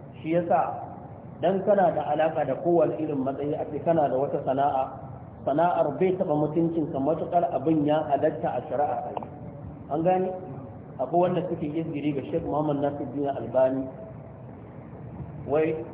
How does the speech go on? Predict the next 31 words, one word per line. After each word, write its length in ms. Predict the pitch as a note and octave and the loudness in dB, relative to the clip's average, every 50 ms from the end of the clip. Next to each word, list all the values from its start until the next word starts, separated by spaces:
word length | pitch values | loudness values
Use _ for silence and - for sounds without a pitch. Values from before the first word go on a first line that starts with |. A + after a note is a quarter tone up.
| - - - - | -12 -14 -10 -6
wai 180 | - D3 E3+ F3 | 0 2 2 4
da 100 | E3 D#3+ | 6 6
ya 220 | D#3 D#3+ D#3+ D#3+ | 8 6 6 4
sani 200 | F3+ E3+ D#3+ D3 | 2 0 0 0
ya 80 | C#3+ C#3 | -2 -2
tsaya 300 | C#3 E3 D#3 C#3+ - - | -2 -2 -2 -2 -2 -4
ci 80 | - | -4
gaba 180 | C3+ C#3 C#3 C#3 | -4 -2 0 -2
da 80 | C3+ B2 | -2 -2
gyaran 280 | B2+ C3 B2+ C3+ C#3 C#3+ | 0 0 0 0 0 -4
agogon 380 | C#3+ A#2+ B2 A#2+ B2 B2+ B2 B2 | -6 -8 -6 -6 -4 -4 -6 -6
sa 60 | B2+ | -6
mana. 160 | A2 G#2 G2+ G2+ - - - - - - - - - - - - - - - - - - - - - - - - - - - - - | -8 -8 -10 -12 -14 -14 -16 -16 -14 -14 -14 -14 -14 -14 -16 -16 -16 -18 -18 -18 -18 -16 -16 -16 -16 -16 -16 -16 -16 -16 -16 -10 -6
An 100 | - D#3 - | -4 -2 0
fahimta 320 | G3 F3 F3 F3+ - F3+ | 2 2 2 2 2 0
ai? 180 | C#3+ C#3 C#3+ C#3 C#3 - - - - - - - - - - - - | 0 0 -2 -4 -8 -10 -12 -14 -14 -12 -12 -12 -12 -14 -12 -4 0
Kaga 200 | C3+ D3 E3 F3+ | 2 4 4 6
wannan 300 | F#3 G3 G3 F#3+ E3+ D#3+ | 4 4 4 4 2 0
izgili 400 | E3 - - D3+ C#3 B2+ C3 C3 | 0 -2 -2 -2 -4 -2 -2 -4
ne. 100 | B2 A2 - - - - - - - - - - - - - - - | -4 -6 -8 -12 -14 -16 -16 -14 -14 -12 -12 -12 -12 -12 -12 -6 -2
Sunnar 280 | E3+ G3 G#3+ G3+ E3+ | 0 2 4 4 4
annabawa 540 | E3 D#3+ D#3 D#3 D#3 D#3 D#3 D#3 D#3 D#3 D#3 | 4 4 4 4 4 6 8 8 10 10 10
ya 80 | D#3 D#3 | 8 6
ɗauka. 300 | D#3 E3 D#3+ D#3+ C#3+ B2+ - - - - - - - - - - - - - - - - - - - - - | 4 2 2 2 0 -4 -4 -8 -12 -14 -16 -16 -16 -16 -16 -16 -16 -16 -16 -16 -16 -16 -16 -16 -8 -2 0
Annabi 360 | C#3+ D3+ D#3+ F3 F#3+ F3+ F3+ | 0 2 4 2 4 4 6
Nuhu 280 | F3 F#3 F#3 F3+ F3+ D#3+ D3 | 6 6 6 6 4 2 2
da 60 | C#3+ | 2
yana 300 | D3+ E3 F3 F3 D#3+ D3+ C#3+ C#3+ | 2 4 6 6 4 4 4 0
najjar 480 | C3+ C#3 C3+ A#2+ - E3 E3 D#3 C3 - | -2 -2 -2 0 4 6 6 6 4 4
kafinta, 520 | D3+ D3+ D#3 D#3 E3 E3+ E3 F3 E3+ C3+ - - - - - - - - - - - - - - - | 4 4 4 4 4 0 0 0 -2 -2 -4 -6 -12 -14 -14 -16 -16 -16 -16 -16 -16 -16 -16 -6 0
ko 360 | C#3+ D3+ D#3+ D#3+ - - - | 0 0 0 0 -4 -8 -10